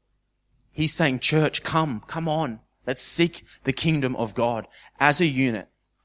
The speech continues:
as a family. Let's seek what God has for us." But there's another part of that, that we have to seek it individually for ourselves. There's a,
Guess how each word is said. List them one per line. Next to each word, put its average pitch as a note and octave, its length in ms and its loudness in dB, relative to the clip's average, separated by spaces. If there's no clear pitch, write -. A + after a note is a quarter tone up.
as C3+ 160 -2
a D3 80 -2
family. C3+ 500 -2
Let's A2+ 200 -6
seek - 400 0
what - 120 -4
God A#2 220 0
has A2+ 240 -4
for - 140 -8
us." - 180 -10
But B2 100 -4
there's B2 140 -2
another C3+ 280 0
part B2+ 280 -2
of A2 100 -4
that, G2+ 200 -4
that F#2 80 -8
we A2+ 240 -2
have B2 200 -4
to A#2 100 -10
seek - 320 -4
it A2+ 80 -6
individually F#2 500 -10
for - 140 -14
ourselves. F2 540 -14
There's B2+ 200 0
a, A#2+ 180 0